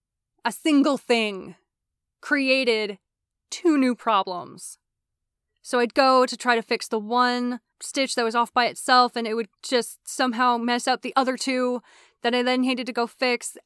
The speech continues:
and that messed up the column in between.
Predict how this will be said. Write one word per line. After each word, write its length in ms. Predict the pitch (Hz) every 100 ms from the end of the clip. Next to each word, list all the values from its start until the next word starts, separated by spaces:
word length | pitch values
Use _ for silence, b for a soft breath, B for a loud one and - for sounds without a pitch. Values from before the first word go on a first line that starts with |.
| -
and 400 | 226 220 220 214
that 240 | 240 240
messed 200 | 254 247
up 120 | 262
the 60 | 233
column 340 | - 247 240
in 80 | 226
between. 640 | - - 294 262 254 240